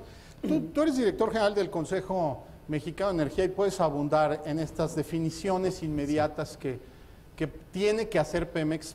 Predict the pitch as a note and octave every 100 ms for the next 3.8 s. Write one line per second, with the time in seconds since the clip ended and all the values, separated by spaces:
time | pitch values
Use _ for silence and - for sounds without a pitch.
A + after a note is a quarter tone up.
0 | - E3+ E3 E3+ - - - - - -
1 | - - - - - - A3+ A#3+ B3+ B3
2 | A#3+ - - - - G#3+ G3 F#3+ F#3 F#3
3 | F3 F#3+ E3 - - - - A#2